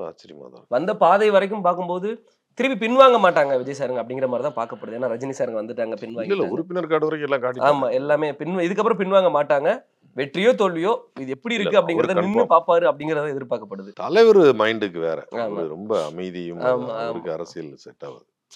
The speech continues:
Speaker 1: நம்மளும் ஆசைப்படுறோம்னா அதெல்லாம் நான் எனக்கெல்லாம் முன்னாடி நான் சின்ன வயசுல தலைவருடைய குணத்துக்கும் அதுக்கும்
Speaker 2: ம்.
Speaker 1: செட் ஆகாது. சுத்தி அவரால எல்லாம் இந்த டார்ச்சரை தாங்க முடியாது.
Speaker 2: ஆமா, ஆமா. நிறைய பிரஷர் இருக்கிற ஒரு ஃபீல்டு.
Speaker 1: அவரு கொஞ்சம் அமைதி, ஆன்மீகம் போறாரு.
Speaker 2: ஆ, உண்மை.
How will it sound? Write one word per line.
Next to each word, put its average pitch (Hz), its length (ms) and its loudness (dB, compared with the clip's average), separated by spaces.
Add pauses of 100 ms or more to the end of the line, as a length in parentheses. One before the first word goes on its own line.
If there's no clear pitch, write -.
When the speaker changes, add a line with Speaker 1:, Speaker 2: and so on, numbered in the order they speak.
(440)
Speaker 1:
நம்மளும் 123 280 2
ஆசைப்படுறோம்னா 104 680 -2
அதெல்லாம் 85 260 -6
நான் 98 260 0
எனக்கெல்லாம் 135 500 0
முன்னாடி 123 280 0
நான் 98 140 -4
சின்ன 92 200 -10
வயசுல 92 260 -10 (460)
தலைவருடைய 110 420 0
குணத்துக்கும் 101 500 -6
அதுக்கும் 87 340 -6
Speaker 2:
ம். 71 260 -6
Speaker 1:
செட் 78 260 -12
ஆகாது. 67 520 -6
சுத்தி 85 360 -16 (800)
அவரால 90 260 -2
எல்லாம் 92 200 -4
இந்த 87 180 -10
டார்ச்சரை 85 340 -6
தாங்க 78 240 -12
முடியாது. 65 280 -20
Speaker 2:
ஆமா, 113 320 -6
ஆமா. 104 280 -14
நிறைய 202 400 -2
பிரஷர் - 340 0
இருக்கிற 180 400 0
ஒரு 123 220 -6
ஃபீல்டு. 120 100 -12
Speaker 1:
அவரு 143 240 4
கொஞ்சம் 135 240 0
அமைதி, 123 340 -2
ஆன்மீகம் 107 460 -2 (100)
போறாரு. 78 340 -8
Speaker 2:
ஆ, 113 160 -2
உண்மை. 117 260 -10